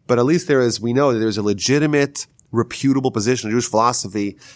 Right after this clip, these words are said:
that holds that free will is so strong, is so vast,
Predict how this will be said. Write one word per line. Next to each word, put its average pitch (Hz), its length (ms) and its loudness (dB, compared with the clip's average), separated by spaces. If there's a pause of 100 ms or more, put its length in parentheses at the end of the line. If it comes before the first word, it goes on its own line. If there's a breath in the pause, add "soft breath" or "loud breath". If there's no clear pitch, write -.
that 110 140 -2
holds 113 600 2 (140)
that 113 120 -2
free 147 240 -4
will 147 220 -4
is 117 140 -4
so 180 300 -2
strong, 185 640 -2
is 123 200 -2
so 208 300 -2
vast, 180 760 -2